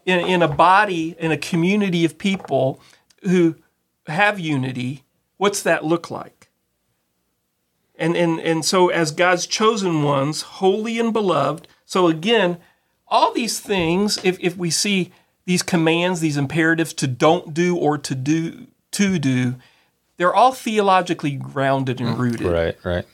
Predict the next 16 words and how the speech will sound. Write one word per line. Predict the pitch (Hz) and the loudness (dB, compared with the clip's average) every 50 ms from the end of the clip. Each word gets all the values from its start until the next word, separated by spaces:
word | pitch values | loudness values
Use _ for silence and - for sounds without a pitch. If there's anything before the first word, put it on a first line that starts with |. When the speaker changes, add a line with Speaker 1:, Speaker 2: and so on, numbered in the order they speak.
| _ _ - | _ _ -18
Speaker 2:
Yep. | 92 87 98 - | -14 -12 -12 -4
Speaker 1:
Paul | - 208 196 202 220 226 226 | 0 2 4 4 4 4 2
is | 190 160 139 160 | 0 -2 0 0
not | 160 165 170 160 - | 2 2 2 2 0
moralizing | 151 147 147 151 151 143 139 131 120 120 117 120 120 113 117 117 110 113 104 | 0 -2 0 2 2 2 2 0 -2 -2 -2 -2 -2 -4 -4 -4 -6 -6 -8
here, | - - 107 104 - - _ _ _ _ _ _ _ _ _ _ _ _ _ _ _ _ _ _ _ _ _ _ _ _ | -10 -12 -16 -18 -20 -20 _ _ _ _ _ _ _ _ _ _ _ _ _ _ _ _ _ _ _ _ _ _ _ _
right? | 139 135 135 139 139 143 - _ _ _ _ _ _ _ | -4 -2 0 0 -2 -4 -10 _ _ _ _ _ _ _
He's | _ - 180 160 147 | _ -8 -6 -4 0
not | 170 185 208 220 220 | 2 4 4 2 2
just | - 233 214 - - | -2 -4 -2 -2 0
saying, | - 208 185 180 170 170 165 160 160 139 123 120 - | 0 0 2 2 2 2 2 0 0 -2 -4 -6 -4
"Be | 165 165 170 175 | -2 0 0 0
good | 151 147 165 165 165 160 | 0 2 4 4 4 4
and | 160 147 139 131 | 2 0 0 0
do | 151 156 156 156 | 2 2 2 2
good." | 139 127 127 123 123 123 127 | 2 0 -2 0 -2 -2 -4